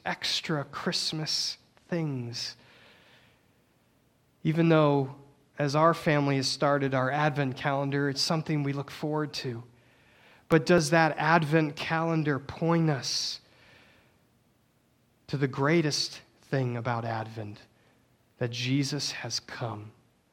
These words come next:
that Jesus went to the cross, and that Jesus is alive forevermore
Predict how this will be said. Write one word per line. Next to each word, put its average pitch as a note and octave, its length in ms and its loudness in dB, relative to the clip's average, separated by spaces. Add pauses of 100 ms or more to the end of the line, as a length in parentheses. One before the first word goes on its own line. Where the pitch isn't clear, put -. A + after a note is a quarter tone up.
(440)
that A#2 160 -8
Jesus C3+ 640 -2
went C#3 240 -6
to D3+ 140 -6
the C#3+ 100 -8
cross, - 720 -12 (460)
and B2+ 100 2
that B2 140 2
Jesus C#3 600 0
is B2+ 160 -6
alive B2+ 840 -2 (300)
forevermore A2+ 1000 -4